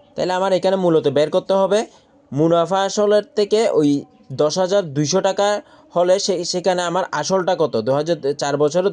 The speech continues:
দশ হাজার দুইশো টাকার আসলটা কত, আমার সেটা বে-, বের করতে হবে। সেজন্য আমি তাহলে মুনাফা আসল কত পাইছি? একশো ছত্রিশ টাকা। তাহলে মুনাফা আসল একশো ছত্রিশ টাকা হলে আসল কত টাকা? একশো টাকা। এক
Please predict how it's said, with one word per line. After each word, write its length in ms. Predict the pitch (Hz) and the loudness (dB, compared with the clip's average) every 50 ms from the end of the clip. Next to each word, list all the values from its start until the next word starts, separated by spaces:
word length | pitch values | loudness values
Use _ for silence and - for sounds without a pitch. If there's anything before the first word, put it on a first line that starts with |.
| 165 | 0
দশ 80 | 147 139 160 | -2 -2 -2
হাজার 160 | 170 180 180 156 151 | -2 -2 -2 -4 -4
দুইশো 180 | 143 143 170 175 | -2 -2 0 0
টাকার 220 | 175 160 185 196 220 220 - _ - - - 135 143 | 0 0 0 -2 -2 -4 -10 _ -20 -10 -6 -4 -4
আসলটা 320 | 143 - 175 175 165 190 185 - 151 | 0 0 -2 0 0 -2 0 0 -2
কত, 140 | 139 139 196 226 - - _ - _ | 0 0 0 -2 -2 -6 _ -16 _
আমার 200 | - 127 147 151 - | -4 -4 -4 -2 0
সেটা 220 | 175 160 - 180 208 | -2 0 0 -2 -2
বে-, 240 | 170 135 117 123 - 117 113 | -4 -4 -6 -6 -6 -2 -2
বের 140 | 131 135 135 139 | -2 0 2 0
করতে 180 | 131 131 - 127 | -2 0 0 -2
হবে। 120 | 120 117 120 127 | 0 0 0 -2
সেজন্য 280 | 165 165 180 190 185 185 180 175 | -2 -2 0 -2 0 0 -2 -2
আমি 120 | 170 190 202 208 - - - _ _ | -2 -2 -4 -4 -6 -12 -20 _ _
তাহলে 160 | - 156 175 | 2 2 4
মুনাফা 380 | 170 165 165 160 160 156 170 185 | 4 4 2 2 2 2 2 0
আসল 180 | 180 185 190 190 | 0 -2 -2 0
কত 180 | 190 170 165 156 147 | 0 0 2 2 0
পাইছি? 200 | 151 151 147 196 175 165 | 0 0 0 -2 -2 -2
একশো 180 | 151 - 170 | -4 -6 -8
ছত্রিশ 440 | 160 - 170 - - 170 151 135 - - 143 | -4 -2 -2 -2 -2 -2 -2 -2 0 0 0
টাকা। 180 | 131 - 127 117 - _ _ _ _ _ _ _ _ _ _ | 0 0 0 -2 -4 _ _ _ _ _ _ _ _ _ _
তাহলে 200 | 151 156 180 202 - - - _ _ _ _ _ _ _ _ _ _ _ - _ _ - 131 147 | 2 2 4 2 2 -2 -6 _ _ _ _ _ _ _ _ _ _ _ -20 _ _ -6 -2 0
মুনাফা 320 | 160 170 165 165 170 190 196 | 2 2 2 2 0 -2 -2
আসল 140 | 190 202 190 180 | 0 0 0 0
একশো 140 | - 190 180 - | 0 -2 -2 -2
ছত্রিশ 320 | 202 196 - 208 190 170 - - | -4 0 0 0 -2 0 -2 -2
টাকা 140 | 185 180 190 185 190 | -2 0 0 0 2
হলে 140 | 190 214 202 - 135 143 | 2 0 0 -2 -4 -4
আসল 160 | 135 170 180 - | -2 -2 -2 0
কত 120 | 175 160 156 139 | 0 0 0 -2
টাকা? 180 | 139 120 120 113 113 - _ _ _ _ | 0 -2 -2 -4 -4 -6 _ _ _ _
একশো 260 | 131 131 - - 170 160 170 | -6 -4 -2 -4 -2 -2 -2
টাকা। 180 | 156 151 143 131 127 - _ _ _ _ _ - _ _ _ _ _ _ _ _ _ _ _ _ _ _ _ - _ _ _ _ _ _ _ _ _ _ _ _ | -2 -2 -2 -4 -4 -8 _ _ _ _ _ -20 _ _ _ _ _ _ _ _ _ _ _ _ _ _ _ -20 _ _ _ _ _ _ _ _ _ _ _ _
এক 160 | - 160 165 | -8 -8 -8